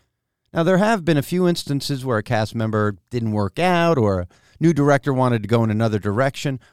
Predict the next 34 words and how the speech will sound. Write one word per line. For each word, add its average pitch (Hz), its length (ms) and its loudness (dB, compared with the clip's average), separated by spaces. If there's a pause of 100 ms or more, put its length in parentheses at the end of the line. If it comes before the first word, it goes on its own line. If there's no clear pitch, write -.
(200)
or - 80 -6
perhaps 226 440 -2
they 165 80 -2
just 143 200 -6
got 139 200 0
mad 123 260 0
and 117 100 -6
punched 117 300 -4
a 104 60 -2
wall 98 240 -2
and 85 100 -10
quit. 85 260 -10 (960)
It's - 100 -14
a - 20 -8
shout 113 300 0
out 110 160 -2
to 110 100 -4
our 95 140 0
first 131 360 -2
guest, 104 420 -4
Dan 110 280 2
Backetall. 82 520 -4 (280)
Listen 127 240 -4
to 104 80 0
that 87 180 -2
episode 82 400 -8
if 80 120 -14
you 76 80 -12
haven't. 71 340 -14 (640)
Now, 156 80 0
today's 220 340 2
guest, 107 320 -2
Megan 117 300 0
Grano, 95 420 -4